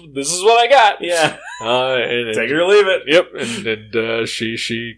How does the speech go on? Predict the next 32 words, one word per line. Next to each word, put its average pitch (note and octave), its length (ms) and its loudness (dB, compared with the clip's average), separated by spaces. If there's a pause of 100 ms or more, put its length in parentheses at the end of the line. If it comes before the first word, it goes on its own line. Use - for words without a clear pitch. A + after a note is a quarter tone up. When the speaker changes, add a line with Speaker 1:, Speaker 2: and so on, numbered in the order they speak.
Speaker 1:
couldn't, C3+ 380 -6
uh, C3+ 260 2
she C3+ 140 -10
couldn't G3+ 220 0
abide B3+ 260 -4
by A2 160 2
that. G#2 320 -4
And, A2+ 200 -20
uh, A#2 480 -2 (120)
just, - 340 -6
uh, C3 220 -2
whew. A#3+ 400 0 (1400)
It - 160 -8 (400)
just - 240 -10
made A#2 160 -6
me C#3 80 -6
sad. G2+ 340 -6
Eventually, B2 640 2 (160)
uh, G#2 440 -6
like, G2+ 320 -6 (260)
I, - 120 -6 (120)
I A#2 60 -6 (120)
found C#3 300 -6
kind A2 320 -6
of C3 120 2
a C#3+ 60 4
substitute E3+ 800 0
for F#3+ 240 0
it. E3 80 -4
Like, A2 180 -8
we, A2+ 320 -12
we'll, A#2 640 -10